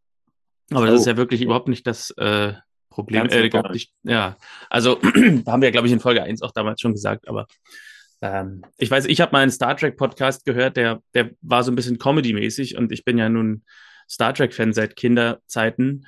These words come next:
Speaker 1: und, äh, da musste ich auch sozusagen durch die ersten zwei, drei, vier Folgen musste ich mich etwas durchkämpfen, ähm, weil sie eben dann doch auch ziemlich sich lustig gemacht haben über gewisse Sachen.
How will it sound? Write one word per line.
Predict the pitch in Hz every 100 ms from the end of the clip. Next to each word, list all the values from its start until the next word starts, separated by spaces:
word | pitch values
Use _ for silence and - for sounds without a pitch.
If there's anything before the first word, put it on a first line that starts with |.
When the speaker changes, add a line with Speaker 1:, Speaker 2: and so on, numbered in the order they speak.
| - - _
Speaker 1:
und, | 120 117 110
äh, | 123 117 113
da | 117
musste | 151 -
ich | 123
auch | 104 139
sozusagen | - 131 135 135 123
durch | 123
die | 139 127 -
ersten | 135 139 - 135
zwei, | - 127
drei, | 131 131
vier | - 143
Folgen | 135 131 139 151
musste | 131 123 127
ich |
mich | 131
etwas | 139 - 117
durchkämpfen, | 131 143 - 117 113 - 131 139 - - _ _
ähm, | - 117 117 123
weil | 113 117
sie | 117 123
eben | 123 120
dann | 117
doch | 123 127
auch | 120
ziemlich | - 139 139 -
sich | 120 120
lustig | 135 143 131
gemacht | 120 110 -
haben | 117
über | 113 113
gewisse | 113 110 117
Sachen. | 107 104 127 131